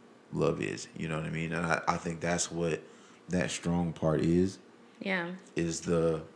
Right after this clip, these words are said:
Speaker 1: unconditional part, which I think a lot of us would be better off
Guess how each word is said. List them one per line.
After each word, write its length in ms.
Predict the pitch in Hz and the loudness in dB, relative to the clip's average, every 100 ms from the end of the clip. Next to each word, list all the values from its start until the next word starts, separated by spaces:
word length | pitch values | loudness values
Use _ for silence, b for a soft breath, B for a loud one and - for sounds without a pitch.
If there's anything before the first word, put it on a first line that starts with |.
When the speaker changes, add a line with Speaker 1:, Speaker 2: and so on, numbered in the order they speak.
| - - | -20 -4
Speaker 1:
unconditional 720 | 90 90 90 85 90 85 78 76 | -2 0 -2 0 0 0 -4 -6
part, 300 | 73 76 - B B | -4 -4 -6 B B
which 160 | 90 90 | 0 6
I 80 | 98 | 8
think 360 | - 95 92 - b b b b b b b - - - - - - - - - | 8 4 2 -4 b b b b b b b -20 -20 -20 -20 -20 -20 -20 -8 4
a 100 | 98 | 10
lot 260 | 98 101 | 12 12
of 140 | 95 90 | 12 8
us 220 | 87 - | 4 2
would 180 | 90 80 | 0 2
be 140 | 90 | 0
better 360 | 82 87 87 82 | 4 6 6 6
off 440 | 76 82 85 - | 6 6 2 -4